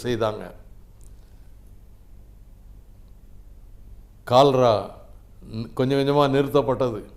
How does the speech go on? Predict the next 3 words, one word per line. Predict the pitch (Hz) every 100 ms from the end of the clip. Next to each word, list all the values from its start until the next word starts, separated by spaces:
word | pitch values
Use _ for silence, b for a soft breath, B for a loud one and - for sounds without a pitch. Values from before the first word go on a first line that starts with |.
| - - - - - - - - - - - - - - - - - - - - - - - - - - - - - - - 113
மர்காசிஸ் | 131 165 202 214 - 190 - - - - - - - - - - - - - - - -
தான் | 139
லைஃப்ல | 143 156 196 185 135 110 117